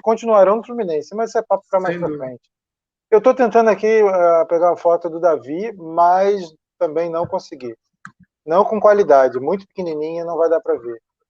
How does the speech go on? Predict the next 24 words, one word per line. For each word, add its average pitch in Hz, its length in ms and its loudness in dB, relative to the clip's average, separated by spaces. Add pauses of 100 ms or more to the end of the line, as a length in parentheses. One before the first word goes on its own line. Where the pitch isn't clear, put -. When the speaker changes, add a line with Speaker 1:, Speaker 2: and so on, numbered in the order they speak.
(400)
Speaker 1:
Então 151 360 -2
eu 156 260 2
vou, 143 460 -2 (720)
vamos 135 160 -12
dar 139 80 -4
um 131 40 -10
segmento 127 520 -14
aqui, 165 280 -6 (760)
vamos 127 140 -14
pros 143 140 0
laterais. 139 720 4 (280)
É, 139 920 0
Calegari 190 440 4
e 190 40 -6
Samuel 165 320 -4
Xavier. 190 420 -2
Calegari 170 400 2
é - 40 -2
o - 20 -4
titular 190 320 0
da 175 100 2
posição, 214 460 -4 (880)
faz 190 300 4
um, 185 240 2